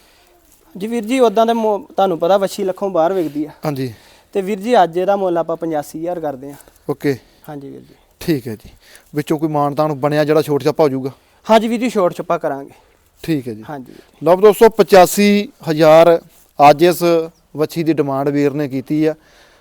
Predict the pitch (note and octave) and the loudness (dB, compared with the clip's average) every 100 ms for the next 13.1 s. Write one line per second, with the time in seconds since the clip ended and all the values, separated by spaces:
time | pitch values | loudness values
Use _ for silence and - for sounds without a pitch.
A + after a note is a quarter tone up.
0 | _ _ _ E3 D#3+ D#3 D#3 D#3 D3+ C3+ | _ _ _ 0 2 4 2 2 2 2
1 | D3 - F#3+ F3+ G3 A3 A3+ A3 A3 - | 2 2 0 2 2 2 0 -2 -4 -16
2 | _ D#3 E3 E3 E3 F3+ F3 F3+ F#3 F3 | _ -4 -4 2 4 4 0 -2 2 4
3 | D#3+ D#3+ E3+ E3 D#3+ D3 D#3+ E3+ E3 D3+ | 4 4 0 0 0 0 0 2 2 2
4 | D3+ D3+ D#3 D3+ C3+ C3 C#3+ C3+ C#3+ C#3 | 4 2 4 2 2 0 -2 -2 -4 -4
5 | C3+ C3 C3+ C#3+ C3+ C3+ C3 C#3 C3+ C3 | -4 -4 -2 0 0 -4 -6 -8 -2 -2
6 | C#3 C#3+ C#3+ _ _ _ _ _ _ _ | -2 -6 -8 _ _ _ _ _ _ _
7 | _ _ _ _ - D3+ B2 C#3+ D#3 E3+ | _ _ _ _ -6 -2 2 4 4 0
8 | D#3 C3+ C#3+ D3 C#3+ C3+ D3 D3 D3 C#3 | -2 -4 -4 -4 -4 -2 0 0 0 -2
9 | C#3 C#3 C#3+ C#3 C#3 C#3 C3+ E3 D#3 D#3+ | -2 -4 -4 -4 -2 -4 -2 0 2 2
10 | F#3+ G3+ F#3+ E3 G3 F3+ F3+ F3+ F3+ F3+ | 2 4 4 6 4 8 6 6 6 6
11 | E3 D#3+ F#3 G3+ F3+ G3+ F#3 G#3 - _ | 6 4 4 4 6 2 4 2 2 _
12 | _ _ - F#3+ E3+ F3 - G3 G3+ F3+ | _ _ -6 -2 4 4 2 2 6 6